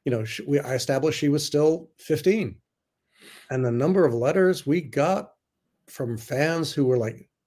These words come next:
"No." Well, so we, it wasn't worth the effort fighting it. So we just went back to the way it was. But the thing that Stan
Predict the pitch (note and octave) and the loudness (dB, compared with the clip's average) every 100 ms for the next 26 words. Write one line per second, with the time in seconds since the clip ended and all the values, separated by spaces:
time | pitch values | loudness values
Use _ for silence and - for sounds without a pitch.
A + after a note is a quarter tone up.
0 | _ - C4+ F#4 F4+ G#3 C#3 G#2+ - _ | _ -8 -6 0 2 6 4 2 -10 _
1 | _ _ _ _ _ _ _ _ _ _ | _ _ _ _ _ _ _ _ _ _
2 | _ _ _ _ _ - A#2 - _ _ | _ _ _ _ _ -12 -12 -12 _ _
3 | - - C#3+ B2+ B2 C3 - _ _ _ | -10 0 2 2 -2 -4 -12 _ _ _
4 | C#3+ C3 B2+ C#3+ C#3 C#3+ C#3 C3+ C3+ - | -6 -4 -2 0 2 2 2 2 -4 0
5 | C#3+ E3+ G#2+ F#2+ - - A2+ A2 A#2 A2+ | 0 0 -2 -6 -6 -4 -2 -2 -4 -6
6 | A2 A2 - A#2 A2+ A2+ A2+ - A2 A2 | -6 -8 -6 -6 -4 -4 -4 -6 -4 -2
7 | A2 B2 C#3+ D3+ - _ _ _ _ _ | -2 -2 -4 -4 -8 _ _ _ _ _
8 | _ _ C3+ - - - - - - _ | _ _ 4 4 -10 -20 -20 -20 -20 _
9 | _ _ _ _ _ - _ _ _ _ | _ _ _ _ _ -20 _ _ _ _
10 | _ _ _ _ _ _ _ _ _ E3 | _ _ _ _ _ _ _ _ _ -14
11 | A#2+ F#3 G#3 F#3+ - - C#3+ D3 D3+ D3 | 2 6 6 4 2 0 4 6 4 2